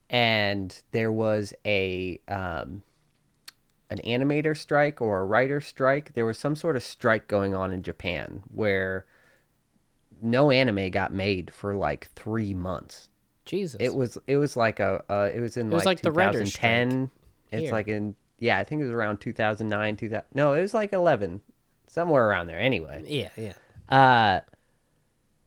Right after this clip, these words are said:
Speaker 1: Shabondi happened, and,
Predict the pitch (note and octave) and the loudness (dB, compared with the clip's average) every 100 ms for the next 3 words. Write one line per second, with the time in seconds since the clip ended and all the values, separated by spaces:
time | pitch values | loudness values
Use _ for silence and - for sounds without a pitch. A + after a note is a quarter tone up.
0 | _ _ _ _ _ - C#3 B2 C#3 D#3+ | _ _ _ _ _ -4 2 6 6 6
1 | D3+ A2+ A2+ A2+ - - - - - - | 2 2 2 2 -2 -18 -20 -20 -20 -10
2 | - G#2+ G2 F#2 F#2 F2+ | -2 0 0 -4 -6 -10